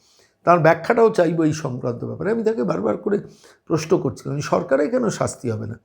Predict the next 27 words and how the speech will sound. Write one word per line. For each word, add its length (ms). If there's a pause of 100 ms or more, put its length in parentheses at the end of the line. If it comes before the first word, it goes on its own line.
(360)
সরকারের 400
তো 100
একটা 180
শাস্তি 340
দরকার।" 640
এবং 260
আপনারা 200
একটু 140
ভালো 200
করে 200
ভাবুন 320 (540)
যে 120
আমি, 400
ধরুন, 360
আমি, 280
আমি 260
প্রতিষ্ঠান, 500
আমি 200
সরকার, 380 (600)
আমি 300
knowing 540
it 140
well 200
যে 120
আমি 180
আইন 320
ভাঙছি, 480